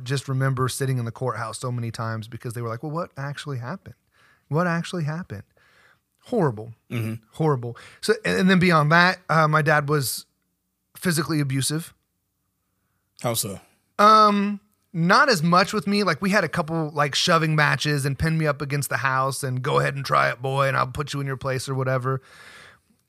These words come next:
Speaker 1: That wasn't so bad as much as, as Nathan. Nathan got the worst of it. I remember one time, I, mi-, it might have been the first time, we were helping my uncle move all day,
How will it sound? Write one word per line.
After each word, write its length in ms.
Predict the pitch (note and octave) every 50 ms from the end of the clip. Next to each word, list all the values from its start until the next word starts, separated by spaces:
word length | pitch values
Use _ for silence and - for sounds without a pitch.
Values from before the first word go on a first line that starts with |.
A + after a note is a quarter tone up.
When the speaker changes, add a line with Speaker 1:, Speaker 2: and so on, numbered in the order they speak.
| _ _ _ _ _ -
Speaker 1:
That 260 | D#3+ F3+ G3 G#3 - G3
wasn't 300 | G3 G3 E3 F#3+ E3+ -
so 200 | - F#3 F3 D#3+
bad 280 | D3 D#3 D3+ D3+ D3
as 100 | D3 B2+
much 240 | D3 D3+ D3+ D3 -
as, 320 | D3 C#3 B2 - - - _ _ _ _ -
as 300 | C3+ C3+ B2 A#2 A#2+ B2+ -
Nathan. 580 | C#3+ C#3+ D3 D3 C#3+ C#3+ C3 - A#2+ G#2+ G#2+ A2+
Nathan 360 | D3 D#3+ E3+ C3+ D#3+ D#3+ D#3
got 240 | C#3 B2+ B2 A2+ A2+
the 100 | A#2+ A2+
worst 360 | A2+ A#2+ A#2+ G#2+ - - G#2
of 120 | F#2 F#2 G2+
it. 140 | G2+ - _ _ _ _ _ _ _ _ _ _ _ _ _ _ _ _ _ _ _ _ _ - - -
I 60 | D3+
remember 280 | E3 D#3+ D#3 D3+ D3
one 240 | C#3 C3+ C#3 C#3+ D3
time, 260 | C3 C#3+ C#3 B2 A#2+ B2+
I, 80 | D3+ E3
mi-, 180 | E3+ F3+ F#3 F#3 -
it 100 | - F#3+
might 200 | F3+ F#3 G3 A3
have 60 | G#3 D#3+
been 100 | E3+ D#3+
the 80 | C3+
first 320 | - - C3+ C3+ - - -
time, 320 | A#2 G#2 G2+ A2 A#2 A#2 _ _ _ _ _ _ _ -
we 100 | D3+ E3
were 220 | D3+ D#3 D3 - - - _ _ _ - - -
helping 560 | - E3+ E3+ E3+ F3 F3 E3+ E3 D#3 D#3 - _ -
my 120 | C#3 D3+ C3+
uncle 260 | D3 D#3+ D3+ D#3+ D3
move 340 | D3 C#3+ C#3 C#3 C#3 B2 - -
all 180 | C3 C#3 C#3+
day, 440 | C#3+ C3 C3 B2 A2+ A2 A2 G#2+ -